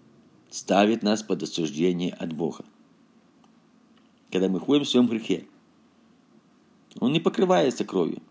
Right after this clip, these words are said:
потому что он неисповеданный. И последнее место, читаю Иоанна пять, двадцать четыре. "Истинно, истинно говорю вам,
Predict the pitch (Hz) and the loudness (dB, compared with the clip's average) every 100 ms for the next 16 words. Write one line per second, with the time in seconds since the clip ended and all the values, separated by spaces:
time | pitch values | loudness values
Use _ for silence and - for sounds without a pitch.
0 | _ - - 82 104 101 135 139 - - | _ -14 -8 -2 0 0 2 2 0 -6
1 | - - _ _ _ _ _ _ _ _ | -14 -20 _ _ _ _ _ _ _ _
2 | _ _ _ _ _ - - 180 - 175 | _ _ _ _ _ -20 -2 2 4 4
3 | 220 180 151 160 156 123 117 123 120 113 | 4 4 2 2 2 0 0 4 4 4
4 | 120 110 - 123 113 110 107 104 101 101 | 2 0 0 -2 2 0 0 -2 0 -2
5 | - - - - _ - 202 202 185 175 | -2 -12 -20 -20 _ 6 6 6 2 0
6 | - 160 - 151 135 135 110 95 - | 0 -2 0 2 4 2 2 2 -2